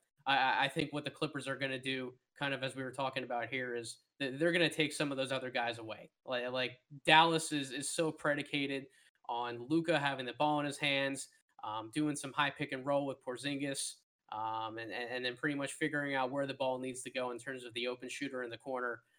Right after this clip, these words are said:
um, or spotting up on the wing from there. So I, I, I think the Clippers know how to play, um, orchestrated team defense when they need to. It's not all just individual, and I think they're gonna shut down some of those shooting opportunities,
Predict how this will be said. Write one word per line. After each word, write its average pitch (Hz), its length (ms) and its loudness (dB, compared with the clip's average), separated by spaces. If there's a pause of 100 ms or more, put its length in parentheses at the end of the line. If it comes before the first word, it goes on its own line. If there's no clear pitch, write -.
(120)
um, 117 200 -4
or 113 60 -4
spotting 123 320 0
up 113 120 -8
on 117 60 -6
the 117 80 -8
wing 113 160 -10
from 107 200 -12
there. - 220 -20
So 107 360 -4 (180)
I, 139 360 8
I, 147 80 6
I 143 40 2
think 143 200 -2
the 135 60 -4
Clippers 147 440 -4
know 139 500 2
how 127 200 4
to 131 160 -12
play, 127 480 -2 (300)
um, 117 220 -6
orchestrated 147 640 0
team 139 220 -4
defense 135 460 -4
when 120 120 -8
they 120 120 -4
need 135 240 -2
to. 139 220 -4 (220)
It's - 160 -10
not 131 180 2
all 127 180 2
just 127 220 -8
individual, 123 580 -4
and 120 80 -2
I 123 80 2
think 120 200 -6
they're 123 100 -4
gonna 117 140 -4
shut 120 240 -6
down 120 180 -2
some 123 180 -8
of 117 80 -8
those 117 140 -8
shooting 127 300 -6
opportunities, 120 720 -6